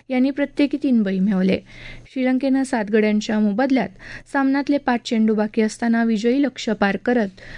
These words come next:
दोनशे अठ्ठ्याहत्तर धावा केल्या. मीनाक्षिका सिल्वानं तेहतीस चेंडूत छप्पन्न धावा केल्या, तर हर्षिता समरविक्रमानं त्रेपन्न धावांचं योगदान दिलं.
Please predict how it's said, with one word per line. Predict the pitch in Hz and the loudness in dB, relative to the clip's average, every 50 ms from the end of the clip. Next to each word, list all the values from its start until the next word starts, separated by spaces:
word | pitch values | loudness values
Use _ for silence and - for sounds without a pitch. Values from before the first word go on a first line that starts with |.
| - - - | -14 -4 0
दोनशे | 269 262 254 254 - 277 | 0 2 2 2 0 -2
अठ्ठ्याहत्तर | 247 - - 220 202 - 208 208 202 | -4 -2 -2 -4 0 2 2 2 2
धावा | 220 208 196 190 | 2 2 0 0
केल्या. | 185 214 196 196 190 190 - - - - - - - - - - - 254 | 0 0 0 2 0 0 -4 -8 -20 -20 -20 -20 -20 -20 -20 -12 -4 -2
मीनाक्षिका | 233 233 233 233 - - 247 233 - 240 240 | 0 0 0 -2 -2 -4 -6 -2 0 0 0
सिल्वानं | 240 - 233 202 196 220 262 302 277 220 - - - - - - - - - | 0 -2 -2 -2 0 0 0 2 2 0 -2 -4 -10 -18 -20 -20 -12 -2 0
तेहतीस | 277 285 269 - - 285 - - | 2 2 2 0 -2 -4 -4 -4
चेंडूत | - - 277 277 269 247 - - | -2 0 0 2 2 0 0 0
छप्पन्न | - 240 226 - - 277 285 269 208 | -2 -2 -2 -2 -2 0 2 0 0
धावा | 196 208 190 190 | 0 -2 -2 -2
केल्या, | 185 202 190 190 185 - - - - - - - - - - | 0 0 2 2 0 0 -2 -8 -20 -20 -18 -18 -18 -10 -4
तर | 233 226 | -2 0
हर्षिता | 233 226 226 214 - - 247 247 - 233 226 233 | 2 2 0 0 0 -2 -4 0 0 0 0 0
समरविक्रमानं | - - 226 214 208 208 202 214 - - 214 214 226 262 294 285 220 - - - - - - - _ - | -2 -2 0 2 2 2 0 -2 -2 -2 -2 0 2 2 2 0 0 -2 -6 -12 -20 -20 -20 -16 _ 2
त्रेपन्न | 254 254 240 - 285 285 330 359 | 4 4 4 4 2 0 0 0
धावांचं | 302 269 247 214 208 202 196 185 - 226 | 0 0 0 0 2 0 0 0 0 0
योगदान | 220 214 214 190 185 185 185 190 190 185 | 2 2 2 0 -2 -2 -2 0 2 2
दिलं. | 185 185 180 180 | 2 2 2 0